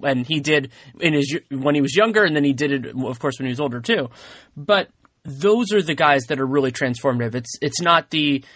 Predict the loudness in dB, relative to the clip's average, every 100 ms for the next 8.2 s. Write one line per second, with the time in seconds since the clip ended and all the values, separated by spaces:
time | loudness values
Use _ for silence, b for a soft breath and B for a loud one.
0 | B -6 2 2 2 -2 -8 -6 -4 2
1 | 2 2 2 0 0 -12 _ -6 0 0
2 | 2 2 2 0 -2 -4 -4 -2 -4 -4
3 | -4 -4 2 4 4 0 -4 -2 2 4
4 | 4 0 -2 -4 -2 0 2 0 -2 -2
5 | -2 0 0 0 -4 -2 -2 -2 0 0
6 | 0 0 0 0 0 0 0 0 0 0
7 | -2 -4 0 4 6 4 -2 -8 -8 -8
8 | -10